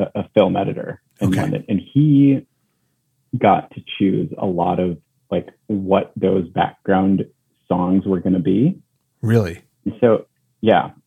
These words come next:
Speaker 1: And so it, it makes you, like, I, I feel like this movie does a really good job at choosing the right,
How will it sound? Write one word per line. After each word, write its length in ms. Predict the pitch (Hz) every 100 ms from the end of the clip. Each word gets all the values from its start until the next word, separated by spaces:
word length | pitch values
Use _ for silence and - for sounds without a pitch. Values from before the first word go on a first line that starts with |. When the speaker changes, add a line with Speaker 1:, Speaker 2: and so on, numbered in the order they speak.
| _ 107
Speaker 1:
And 100 | 98
so 200 | 113 104
it, 100 | 120 -
it 160 | 110
makes 240 | 117 131 -
you, 160 | - - 110
like, 300 | 98 - _ _ _ _ _ _ _ _ _ _ _ _ _ _ _ _ _ -
I, 80 | -
I 60 | 123
feel 100 | - 135
like 120 | 131
this 100 | 127
movie 200 | 104 101
does 160 | 101 101
a 40 | 92 98
really 260 | 92 87
good 200 | 85 87
job 260 | 92 95 87
at 100 | - -
choosing 320 | 98 87 95 92
the 100 | 90
right, 320 | 87 92